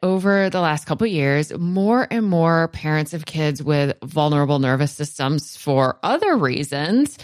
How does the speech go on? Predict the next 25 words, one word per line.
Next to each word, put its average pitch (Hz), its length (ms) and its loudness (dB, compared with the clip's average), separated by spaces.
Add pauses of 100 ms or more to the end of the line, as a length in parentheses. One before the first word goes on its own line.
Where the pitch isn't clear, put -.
(400)
and 202 300 0 (100)
sometimes 190 800 0
it's 190 200 -6
for 180 140 0
no 165 160 2
known 156 240 2
reason 139 320 -2
at 113 180 -2
all, 170 520 0 (360)
I 214 180 -2
know 214 600 2
that 190 640 0
y'all 170 640 4
are 160 140 2
tuning 147 500 0
in 135 480 -2
more. 117 600 -2 (840)
I 202 380 2
have 170 500 0
been 143 260 0
so 170 460 0
lucky 151 380 2
in 143 80 0
my 135 160 2
career 127 560 -2